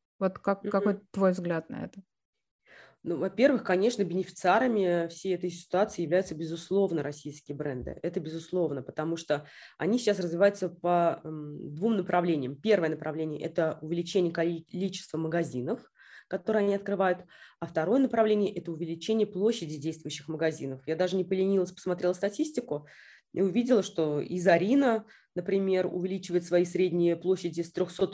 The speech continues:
Speaker 1: Мгм.
Speaker 2: трехсот пятидесяти километр-, э, к-, квадратных метров до шестистовосьмиста, и Бифри, и Лайм, а, они все увеличивают в два, в три раза площади своих магазинов. Да, если мы сейчас посмотрим в магазины, я вижу, конечно, что площади увеличить увеличили,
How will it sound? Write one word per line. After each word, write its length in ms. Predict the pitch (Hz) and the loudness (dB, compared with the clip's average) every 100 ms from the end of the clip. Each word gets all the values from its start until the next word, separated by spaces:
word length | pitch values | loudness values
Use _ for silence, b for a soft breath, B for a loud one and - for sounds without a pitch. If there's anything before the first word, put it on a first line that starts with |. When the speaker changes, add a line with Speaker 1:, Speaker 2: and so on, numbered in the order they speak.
| 170 | 0
Speaker 1:
Мгм. 120 | 202 | 0
Speaker 2:
трехсот 80 | 202 | 2
пятидесяти 680 | 190 185 202 - 180 175 170 _ _ _ _ | 2 0 -2 -6 -6 -6 -6 _ _ _ _
километр-, 380 | 190 185 214 226 | 2 6 6 6
э, 260 | 175 170 165 | 4 4 2
к-, 160 | 165 | -4
квадратных 380 | 165 180 175 170 | 0 2 2 0
метров 300 | 220 247 160 | -2 -2 -2
до 120 | 156 | -2
шестистовосьмиста, 920 | 196 190 - 175 180 175 170 165 - 165 | -2 -4 -6 -2 0 2 -2 -2 2 0
и 160 | - 175 | 0 -4
Бифри, 600 | 175 208 220 233 233 233 B _ | -2 2 4 4 2 -2 B _
и 100 | 180 | 0
Лайм, 540 | 175 185 233 233 214 208 B B B | 2 4 6 6 4 2 B B B
а, 440 | 170 180 170 170 165 | -2 2 2 0 0
они 180 | 185 208 | 0 0
все 260 | 320 320 - _ | 2 0 -2 _
увеличивают 580 | - 175 214 240 196 170 | -6 -2 0 0 -2 -4
в 80 | |
два, 200 | 151 202 | 0 0
в 80 | 240 | 0
три 220 | - 196 | -2 0
раза 260 | 175 202 196 | 2 2 0
площади 340 | - 208 202 147 | -2 -4 -2 -4
своих 240 | - 175 | -4 -2
магазинов. 520 | 185 180 175 143 120 - b b b b - | 0 2 0 -2 -8 -14 b b b b 0
Да, 380 | 156 226 - - | 6 6 6 0
если 240 | 190 214 202 | -2 0 2
мы 140 | 208 | 2
сейчас 280 | 208 185 180 | 2 -2 -2
посмотрим 460 | 180 175 208 202 175 | -4 0 2 2 2
в 40 | |
магазины, 460 | 175 175 175 240 403 | 4 4 4 6 6
я 160 | 190 170 | 4 2
вижу, 220 | 262 226 | 0 -2
конечно, 460 | 185 180 175 - 151 | 0 0 -2 -8 -12
что 160 | - | -10
площади 560 | 180 226 208 160 175 - | -2 0 0 2 2 4
увеличить 460 | 180 190 202 - - | 0 2 0 -2 -2
увеличили, 520 | 180 233 320 262 254 | 2 4 6 4 2